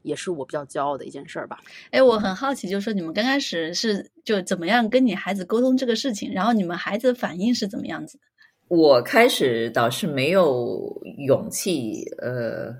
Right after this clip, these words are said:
Speaker 3: 跟我孩子讨论这个事儿。呃，当时没有勇气，是因为孩子还年龄，我认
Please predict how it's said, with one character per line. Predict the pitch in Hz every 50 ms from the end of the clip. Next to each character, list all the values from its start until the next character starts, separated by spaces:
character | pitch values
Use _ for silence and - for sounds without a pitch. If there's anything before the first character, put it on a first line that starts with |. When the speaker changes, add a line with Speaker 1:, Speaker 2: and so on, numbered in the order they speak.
| _ _ _
Speaker 3:
跟 | - 185 170 165
我 | 127 110
孩 | - - 104 95 98
子 | - - 123 113 - - - - - - _ _ _ _ _ _ _ _ _ _ _ _ _ _ _ _ _ _ -
讨 | - 107 -
论 | 123 147 165
这 | 156 143
个 | - -
事 | 123 - -
儿。 | 98 - - - _ -
呃， | - 131 135 131 123 120 117
当 | - - 196 208 226
时 | - - 175 151
没 | 135 127 135
有 | 147 147 143
勇 | 135 110 - - 127
气， | - - 151 127 117 113 123
是 | 127 - - 160
因 | 160 170 175 175 175
为 | 160 139 131 131 135 139 - - - - - - - _ _
孩 | - 131 135 156
子 | 170 175 165
还 | 165 135
年 | 156 156 147 139 139 160
龄， | 185 170 151 151 156 151
我 | 131 117 113 -
认 | 101 123 202 226